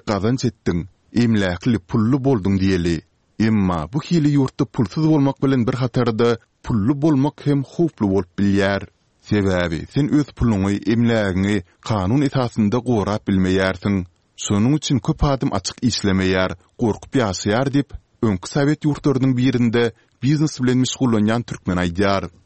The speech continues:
Men Türkmenistanda işleýän telekiçiler bilen duşuşanymda olardan o taýdaky ýagdaýlary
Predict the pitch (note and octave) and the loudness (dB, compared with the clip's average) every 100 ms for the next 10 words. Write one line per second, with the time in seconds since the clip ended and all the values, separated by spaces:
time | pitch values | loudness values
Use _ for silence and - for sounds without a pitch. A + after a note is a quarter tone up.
0 | _ _ - G#2 C3+ C#3+ - B2 G2 - | _ _ -2 0 0 -4 -4 -2 -2 0
1 | F#2 F#2 - C#3+ - C3 C3 B2 A2+ - | -2 0 -2 -2 -2 0 0 -2 -4 -4
2 | - G2 B2 C#3+ C3 B2 B2 - C3 A#2 | -4 -2 0 0 0 -2 -4 0 2 2
3 | G#2+ A2+ A2 - _ - A#2 G#2 F#2+ F2+ | 2 0 -2 -6 _ -2 0 2 0 -2
4 | F2+ C3+ D#3 D3 C3 A#2+ - B2 A#2+ A2 | -4 -4 -2 -2 0 -2 -2 0 0 0
5 | F#2 F2 | -2 -2